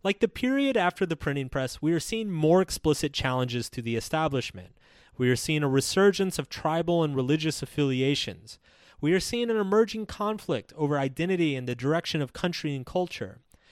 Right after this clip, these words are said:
The times are tense. The internet is complicated, well, everything. But if we're willing to look hard enough, we can spot iridescent flashes of collective brilliance breaking through an otherwise endless stream of bullshit.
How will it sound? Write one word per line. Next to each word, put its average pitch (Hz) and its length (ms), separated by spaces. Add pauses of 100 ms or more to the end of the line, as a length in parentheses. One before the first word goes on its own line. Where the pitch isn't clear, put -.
(220)
The 151 80
times 214 460
are 180 80
tense. 139 580 (380)
The 147 100
internet 214 300
is 180 140
complicated, 175 720 (480)
well, 170 340 (300)
everything. 117 500 (500)
But 147 120
if 143 120
we're 170 80
willing 226 380
to 214 60
look 180 200
hard 131 260
enough, 107 400 (100)
we 135 120
can 151 140
spot - 440 (100)
iridescent 180 640
flashes 139 520
of - 160
collective 127 500
brilliance 113 500 (300)
breaking 180 440
through 156 240
an 143 180
otherwise 131 640
endless 131 340
stream 113 420
of - 200
bullshit. 117 500